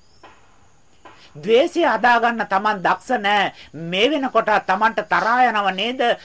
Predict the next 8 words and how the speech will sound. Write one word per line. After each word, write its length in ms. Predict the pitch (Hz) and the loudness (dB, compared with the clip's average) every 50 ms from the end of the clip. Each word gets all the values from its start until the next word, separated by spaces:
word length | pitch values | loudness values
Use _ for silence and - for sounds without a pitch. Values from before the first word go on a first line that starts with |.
| - - | -14 -8
බලාපොරොත්තු 760 | - 151 165 165 190 220 247 254 - 285 269 262 - - | -4 -2 2 4 4 4 4 2 0 -2 -2 -2 -4 -4
වෙන 180 | 233 220 190 185 | -4 -4 -2 0
ලෝකේ 300 | 190 208 226 214 220 220 | 0 0 0 0 -2 -2
නඩත්තු 420 | 196 170 156 180 190 190 - - | -2 -2 0 0 0 0 -2 -4
කරනව 380 | - - 220 202 202 175 160 - | -4 -2 -4 -4 -2 -4 -4 -4
නේද? 280 | 160 175 214 269 262 294 254 220 202 - - - - - - | -4 -4 -6 -4 -2 -2 0 0 -2 -4 -6 -10 -18 -18 -8
හැම 220 | - 165 185 220 262 254 | -6 -4 -4 -2 -4 -4
තැනම 400 | - 208 196 196 196 185 180 | -2 -2 -2 -2 -4 -4 -4